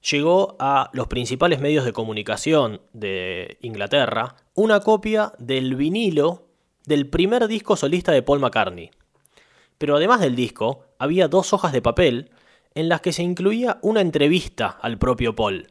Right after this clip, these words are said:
En realidad eran una serie de preguntas hecha por un, un empleado de Apple Records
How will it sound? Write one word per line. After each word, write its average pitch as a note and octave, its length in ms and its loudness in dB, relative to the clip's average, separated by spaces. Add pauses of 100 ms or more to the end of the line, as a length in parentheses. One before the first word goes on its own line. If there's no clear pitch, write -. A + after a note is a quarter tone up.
(580)
En C#3 120 -4
realidad F3+ 480 6
eran D#3 240 2
una D3+ 160 0
serie D#3 280 2
de C3 100 4
preguntas D3+ 680 4
hecha C3+ 300 -2
por A2+ 320 -6
un, A2 580 -10
un A2+ 140 -12
empleado A2+ 380 -2
de A2 100 0
Apple A2+ 240 -2
Records C#3+ 560 -2